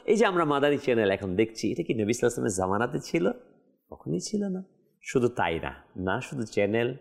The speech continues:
না শুধু YouTube, যেখান, যার মাধ্যমে আমরা শুনতে পাই আজকে বিভিন্ন বয়ানগুলো, সেটাও সেই জামানায় ছিল না। আর প্রত্যেকটা নবী সাল্লাল্লাহু আলাইহি ওয়াসাল্লামের জামানাতে না থাকাই সেটা বেদাত। কিন্তু বেদাতের মধ্যে প্রকারভেদ রয়েছে,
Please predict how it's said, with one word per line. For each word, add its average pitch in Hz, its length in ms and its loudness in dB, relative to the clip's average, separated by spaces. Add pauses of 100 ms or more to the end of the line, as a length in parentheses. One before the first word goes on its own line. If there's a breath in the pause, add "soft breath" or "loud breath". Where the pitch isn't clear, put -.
(360)
না 110 180 -2
শুধু 127 240 -2
YouTube, 113 420 2
যেখান, 123 480 0
যার 113 180 2
মাধ্যমে 131 300 0
আমরা 180 140 2
শুনতে 151 260 0
পাই 143 120 2
আজকে 131 220 -2
বিভিন্ন 117 280 2
বয়ানগুলো, 123 640 2 (360 loud breath)
সেটাও 135 400 2
সেই - 180 0
জামানায় 95 380 2
ছিল 131 260 0
না। 135 240 0 (280 loud breath)
আর 104 180 -2
প্রত্যেকটা 165 540 -2
নবী 135 200 4
সাল্লাল্লাহু 143 260 0
আলাইহি 117 240 2
ওয়াসাল্লামের 117 240 2
জামানাতে 120 220 2
না 101 200 0
থাকাই 113 360 -2
সেটা 92 240 -4
বেদাত। 85 520 0
কিন্তু 139 200 -2
বেদাতের 151 440 2
মধ্যে 135 200 -4
প্রকারভেদ 147 540 -2
রয়েছে, 160 360 2